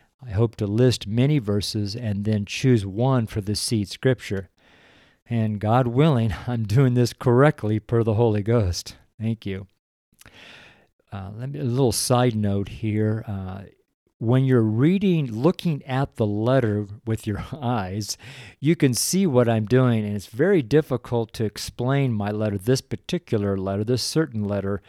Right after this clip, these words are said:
on airwaves, on the audio. So I would encourage everyone, if you can, if it's possible, to maybe go to our website and you can actually see the letter right there on the website. Or,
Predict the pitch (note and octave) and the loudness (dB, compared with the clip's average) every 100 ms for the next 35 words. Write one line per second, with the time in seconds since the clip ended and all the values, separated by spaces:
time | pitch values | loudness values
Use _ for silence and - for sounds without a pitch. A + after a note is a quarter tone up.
0 | - - _ _ _ - A#2 A2+ A2+ - | -20 -20 _ _ _ -4 0 2 0 -4
1 | - B2+ B2 A2 G2+ F#2+ F2+ G#2+ G#2+ G2+ | 0 2 4 2 -2 -4 -4 -4 -2 -4
2 | G#2 - A#2+ B2+ A#2 F#2 F2+ D2+ _ - | -8 -2 0 2 2 -2 -6 -10 _ -20
3 | - _ - - G#2 G#2 G#2 G#2+ B2 C3+ | -20 _ -20 -10 -6 -6 -6 -4 0 2
4 | B2 A#2 - D#3+ F3 C#3+ A#2 G#2+ A2 A#2+ | 2 0 2 4 6 4 2 2 0 0
5 | A2+ G2 G#2 G2+ - C#3 D3+ B2 A2 A2 | 0 -2 -6 -8 -2 0 2 2 0 -4
6 | - - D3 D#3+ - F#2 G#2 A2 - A#2 | -8 -6 -2 -2 -2 -4 -2 -2 -4 -2
7 | G#2 G2+ A2+ G#2+ A#2 A#2+ G#2+ G#2 G#2 A#2 | -2 0 -2 0 2 2 4 0 2 0
8 | C#3 - G#2+ G#2 G#2 _ G#2 G#2+ A2+ - | 0 -2 -2 -2 -4 _ -8 -4 -4 -4
9 | G2+ G2 - - B2 - G#2+ G2 - - | -4 -6 -10 -6 -6 -6 -10 -8 -6 -6
10 | - D#3+ D3+ A2+ G2+ G2 A2+ A2+ G2+ F#2+ | -2 0 2 0 -2 -2 0 2 0 -4
11 | - _ _ _ - A2+ A2+ A2+ G#2 G#2 | -10 _ _ _ -4 -2 0 0 0 0
12 | A2 G#2+ - A2 - A#2 A#2+ B2 A#2 | 0 -2 -2 -2 0 2 6 6 4